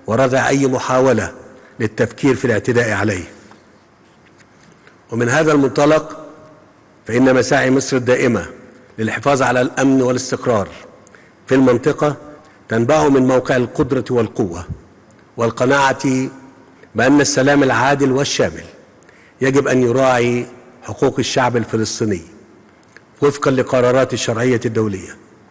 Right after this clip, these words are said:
والتخلي عن أوهام التوسع وسياسات العداء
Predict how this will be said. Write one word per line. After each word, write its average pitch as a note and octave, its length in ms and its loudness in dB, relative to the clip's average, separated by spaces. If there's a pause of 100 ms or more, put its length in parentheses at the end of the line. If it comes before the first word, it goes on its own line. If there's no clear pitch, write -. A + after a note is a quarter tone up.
(460)
والتخلي C#3 840 0 (280)
عن B2 180 -2
أوهام A#2+ 400 2
التوسع C3 560 -2 (680)
وسياسات B2+ 640 2
العداء B2 720 0